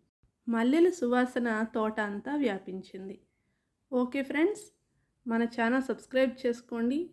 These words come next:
నెక్స్ట్ పెట్టే వీడియో వెంటనే మీకు రీచ్ అవుతుంది. Thank you.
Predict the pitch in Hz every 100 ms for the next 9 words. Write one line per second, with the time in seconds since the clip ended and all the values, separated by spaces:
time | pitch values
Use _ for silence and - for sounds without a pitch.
0 | - 214 214 - - - - - 208 214
1 | 214 208 220 226 208 226 226 226 220 233
2 | 208 208 220 214 214 262 381 - _ _
3 | _ _ 233 226 226 254 247